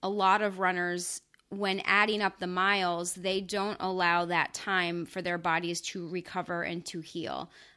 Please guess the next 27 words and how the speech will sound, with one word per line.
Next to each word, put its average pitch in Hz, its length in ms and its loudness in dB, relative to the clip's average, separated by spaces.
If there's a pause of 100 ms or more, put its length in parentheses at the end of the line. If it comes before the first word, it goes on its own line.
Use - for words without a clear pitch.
(120)
um, 165 260 -6
because 170 340 -6
they 170 140 -4
feel 175 240 -4
like 170 180 -4
they 175 120 -6
should 175 180 -4
just 180 280 -6
be 165 320 -4 (240)
throwing 196 300 0
more 185 140 0
miles 180 440 4
at 175 180 4
it 175 260 0
and, 175 580 -4 (100)
um, 165 440 -4
you 175 120 -4
know, 165 260 -4 (340)
their 190 140 -2
body 175 280 2
will 175 160 -2
adapt. 180 440 2
And 180 100 -2
your 180 100 -2
body 233 220 4
will 269 260 2
adapt, 202 440 0